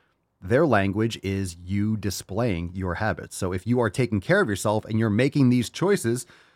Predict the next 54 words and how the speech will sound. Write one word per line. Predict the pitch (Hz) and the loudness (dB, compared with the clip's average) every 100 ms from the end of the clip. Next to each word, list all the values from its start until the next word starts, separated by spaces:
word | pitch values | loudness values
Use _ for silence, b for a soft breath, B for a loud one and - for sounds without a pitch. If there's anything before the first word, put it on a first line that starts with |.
| b b _ _ _ _ _ - | b b _ _ _ _ _ -18
y-, | 98 95 92 | -10 -8 -4
they're | 101 101 | -2 0
going | 104 104 104 | 0 2 2
to, | 110 110 117 - _ _ _ _ _ _ _ - | 2 2 0 -4 _ _ _ _ _ _ _ -6
uh, | 101 | -4
be | 104 107 110 | -2 0 0
influenced | 135 131 85 - | 2 0 -4 -6
by | 82 | -8
that. | 82 73 - _ _ | -8 -10 -14 _ _
And | 139 139 | -4 0
of | 143 | 0
course, | - 220 | 0 -2
they're | 208 | 0
gonna | 180 139 | -2 0
grow | 143 | 0
up | |
to | - | 0
be | 135 | 2
their | 117 117 | 4 4
own | 101 | 2
people. | - 143 151 - 104 | -2 -6 -4 -6 -6
You | 107 | -8
can't | - 127 - | -4 -4 -2
control | 104 - - 110 117 | -4 -4 0 2 2
what | 101 | 0
they | 101 92 | -2 -2
do | 87 113 | 0 2
for | 95 95 | 2 -2
their | 85 82 | -6 -6
entire | - 98 82 | -6 -4 -4
lives. | 78 95 82 85 - _ _ _ _ _ _ _ - | -2 -2 -2 -4 -10 _ _ _ _ _ _ _ -6
But | 107 | -2
what | 101 90 | -2 -4
you | |
can | 92 127 131 | -4 0 2
do | 113 98 | 2 2
is | 92 - | -2 -4
educate | 101 120 - 92 87 | -4 -4 -2 -4 -2
them | 85 | -4
and | 87 | -4
explain | 85 - 101 92 87 | -8 -6 -4 -4 -2
why | 87 | -2
you're | 101 | -2
doing | 98 92 92 | 0 -2 -2
what | 90 | -4
you're | 87 | -6
doing. | 82 76 92 139 b b b b | -8 -8 -6 -6 b b b b
And | 107 110 | -2 2
you're | 117 | 4
doing | 123 160 | 8 8
it | 190 | 6
for | 175 | 4
yourself | 170 - 151 | 0 2 2
anyway. | 113 147 90 | 2 2 0